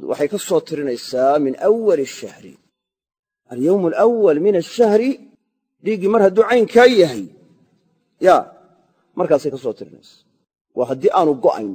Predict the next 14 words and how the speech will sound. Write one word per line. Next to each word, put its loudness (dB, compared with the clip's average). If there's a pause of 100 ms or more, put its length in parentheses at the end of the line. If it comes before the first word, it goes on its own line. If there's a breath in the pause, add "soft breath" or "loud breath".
(920)
Hadduu 2
go'ayo 0 (640)
oo 0
wakhti 0
yar 4
maqnaanayo, -4 (540)
sida, -4 (600)
masalan, -4
wuxuu -10
maqnaanayaa -2
markaysa -10
markaa -10
waxaan, -12
yacni, -16